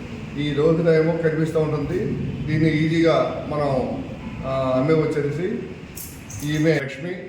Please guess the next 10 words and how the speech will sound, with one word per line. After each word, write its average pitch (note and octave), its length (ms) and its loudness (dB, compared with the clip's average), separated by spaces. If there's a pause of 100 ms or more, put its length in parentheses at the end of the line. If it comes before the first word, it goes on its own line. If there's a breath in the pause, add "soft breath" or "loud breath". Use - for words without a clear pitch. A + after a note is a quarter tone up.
(380)
ఆయన C#3+ 80 -4
భర్త C3+ 320 -6 (540)
అప్పలస్వామి, C3+ 800 -8
వాళ్ళని D3 240 -6
కలిసి, D3 280 -6 (240)
"మీరు C#3 140 -4
రండి, D#3+ 400 -6
నేను D#3 120 -6
పిల్లలు C#3+ 260 -8
అప్పచెప్తాను, D3 580 -8